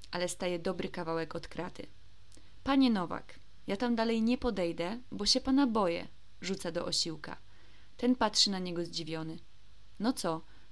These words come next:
trudno panu pojąć, że dowódca zmiany boi się złodzieja? A ja panu mówię prawdę. Nie ufam panu, bo podejdę bliżej, a pan mi czymś przyjebiesz. Dlatego stoję za kratą, ale obiecuję panu,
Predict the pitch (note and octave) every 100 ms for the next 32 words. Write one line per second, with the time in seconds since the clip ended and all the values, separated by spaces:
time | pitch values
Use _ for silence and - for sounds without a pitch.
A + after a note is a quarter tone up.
0 | - - G3 F#3 F#3 F3+ F3 - E3+ E3+
1 | E3+ E3+ E3+ E3 E3+ - F3 E3 E3+ E3+
2 | E3 D#3+ D#3+ E3 D#3 D#3 D#3 E3 G3+ G3+
3 | - - - - - - G3+ G#3+ A#3+ B3
4 | B3 C4+ C4+ C#4+ G#3 D#3+ - - - -
5 | - - - G3+ C4+ D4 B3 F#3+ E3+ E3+
6 | F#3+ A#3 G3 G#3 F#3+ F3+ F3+ F#3 D#3+ E3
7 | E3+ F#3+ G#3+ - - G#3 A3 A3 A#3 A3+
8 | - - G#3+ E3+ D#3 - - - - -
9 | - - - F#3+ A3 A3 A#3 - A3+ A#3
10 | B3+ B3+ F#3 - D#3 D3+ - - - -
11 | F#3+ G3+ A#3 - G#3 E3 F3 E3 -